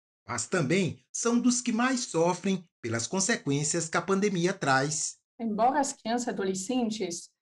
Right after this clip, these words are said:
Speaker 2: continuam não sendo as maiores vítimas do próprio vírus da covid dezenove,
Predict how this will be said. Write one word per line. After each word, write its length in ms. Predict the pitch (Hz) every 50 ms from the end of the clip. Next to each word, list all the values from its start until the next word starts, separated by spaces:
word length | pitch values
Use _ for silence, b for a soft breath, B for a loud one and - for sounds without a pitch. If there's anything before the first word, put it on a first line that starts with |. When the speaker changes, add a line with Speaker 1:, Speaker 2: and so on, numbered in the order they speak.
| _ _ _
Speaker 2:
continuam 840 | - - 240 240 240 - - 226 214 214 226 262 285 277 262 220 190
não 240 | 185 185 196 220 240
sendo 640 | 233 - - 208 208 202 190 190 175 170 160 - - -
as 180 | 202 202 196 -
maiores 480 | 202 196 196 202 202 190 185 185 185
vítimas 720 | 180 185 214 214 214 214 - - 190 180 175 175 175 - -
do 100 | - - -
próprio 360 | _ - 196 - - 208 202
vírus 380 | 190 214 247 254 226 208 185
da 100 | - 175
covid 480 | 170 - - 190 175 190 190 185 190 190
dezenove, 720 | 160 - - - 202 185 185 190 220 233 214 185 180 180